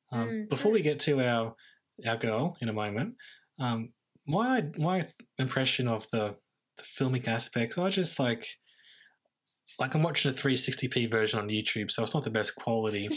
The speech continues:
Speaker 2: <laughs>
Speaker 1: But I just got a bit confused often, first of all, about the pacing. Some of those, the first, like, twenty minutes, I was like, I don't know if the version we watch on YouTube, Joe, was a good version or not, but it just felt so fast to me, like,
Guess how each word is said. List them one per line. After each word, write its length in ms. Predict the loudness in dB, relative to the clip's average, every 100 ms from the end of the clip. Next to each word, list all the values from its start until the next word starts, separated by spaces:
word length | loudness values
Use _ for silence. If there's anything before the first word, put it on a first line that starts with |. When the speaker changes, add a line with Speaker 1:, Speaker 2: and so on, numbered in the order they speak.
| -4
Speaker 2:
<laughs> 60 | -4 -6 -6 -12 _ _ -6
Speaker 1:
But 100 | 0
I 100 | 0
just 200 | -2 -2
got 140 | 0 0
a 20 |
bit 160 | 0
confused 640 | 2 0 2 2 2 0 -4 -4
often, 580 | -4 0 2 2 0 -4 _ _ _ -2
first 240 | 0 2
of 80 | 2
all, 120 | 4
about 180 | 4 2
the 80 | -2
pacing. 600 | -2 0 0 0 -2 -2 -12 _ _ _ -6
Some 180 | -2
of 60 | 0
those, 300 | 2 0 -2 -10 -6
the 100 | -4
first, 580 | 0 2 2 -2 -4
like, 160 | -6 -6
twenty 280 | -2 0 2
minutes, 400 | 2 0 -2 -4 -2
I 60 |
was 140 | 0 2
like, 320 | 2 0 -4 -16 -20 -12 0
I 80 |
don't 80 | 2
know 80 | 2
if 80 | 2
the 60 |
version 180 | 0 2
we 80 | 2
watch 140 | 2
on 80 | 2
YouTube, 320 | 2 4 2 2
Joe, 180 | 2
was 160 | 2 0
a 80 | 0
good 200 | 0 2
version 320 | 2 2 2
or 80 | 0
not, 280 | 0 -2 -2
but 100 | -2
it 40 | 0
just 200 | 0 0
felt 180 | -2
so 180 | 0 0
fast 500 | -2 -2 -2 -2 -4
to 60 | -2
me, 180 | -2 0
like, 320 | -2 -2